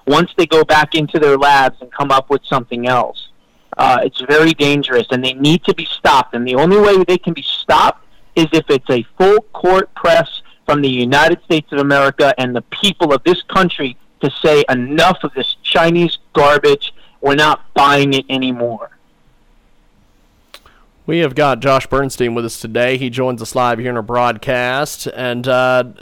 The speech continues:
Speaker 2: so, Josh, uh, you, you were, you were hooked up with amac. Talk to us a little about amac and, uh, and what they're doing with, uh, with the coronavirus and, and how they're responding to everything.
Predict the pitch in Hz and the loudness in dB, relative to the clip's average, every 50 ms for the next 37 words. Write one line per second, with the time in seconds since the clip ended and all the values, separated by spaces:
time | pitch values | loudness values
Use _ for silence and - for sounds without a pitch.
0 | - - - 185 170 156 - - 185 190 196 202 208 220 226 220 - - - - | -6 -4 -2 -2 -2 -2 -2 0 2 2 2 2 2 2 0 0 -2 -2 -4 -4
1 | - 175 180 180 180 180 175 175 170 160 139 - 156 160 180 190 - - - 151 | -2 0 2 2 4 4 4 4 4 2 0 -4 -4 -4 -4 -4 -4 -2 -2 -2
2 | 190 202 208 202 190 175 165 156 127 143 156 180 185 175 156 139 165 180 - - | 0 2 2 2 2 2 2 0 -2 -4 -2 0 0 0 0 0 -2 -6 -6 -2
3 | - 175 156 - 147 131 - - - 147 170 185 185 175 160 143 131 123 117 - | -2 -4 -2 -2 -6 -6 -6 -8 -6 -4 -2 -2 0 0 0 -2 -2 -2 -4 -2
4 | - 151 151 165 165 185 175 160 - 165 165 165 160 151 156 151 147 - - 131 | -2 0 0 0 0 -4 -6 -6 -6 -4 -2 -2 0 0 2 2 0 0 -2 -4
5 | 151 160 165 160 160 160 160 165 170 175 170 - 143 131 131 127 127 127 123 117 | -4 -2 -2 -2 -2 -2 0 0 -2 -2 -2 -4 -4 -6 -4 -2 0 0 0 -2
6 | - - - - - - - _ _ - 131 143 170 170 - - 185 185 175 156 | -6 -12 -20 -20 -20 -20 -20 _ _ -4 0 0 2 0 2 2 0 0 0 0
7 | 156 175 180 175 170 160 151 151 143 139 139 139 131 - - - 143 139 135 135 | 2 2 4 4 4 2 0 0 -2 -2 -2 -2 -2 -4 -4 -2 0 2 2 2
8 | 135 135 131 131 127 127 127 131 123 - 120 - - 123 131 143 151 151 139 139 | 2 2 2 0 0 0 -2 -4 -6 -8 -12 -10 -6 -4 -2 0 0 0 0 0
9 | 139 143 143 147 147 147 147 143 - - 127 120 120 110 87 117 117 117 120 135 | 2 2 2 2 0 -2 -2 -4 -6 -6 -6 -6 -6 -6 -6 -6 -6 -6 -4 -2
10 | 143 143 147 156 156 135 127 - - - 127 123 117 113 110 110 104 107 107 101 | -2 0 0 -2 -2 -4 -6 -10 -6 -4 -4 -4 -4 -6 -8 -8 -8 -8 -8 -8
11 | 101 98 92 85 76 | -10 -12 -12 -14 -18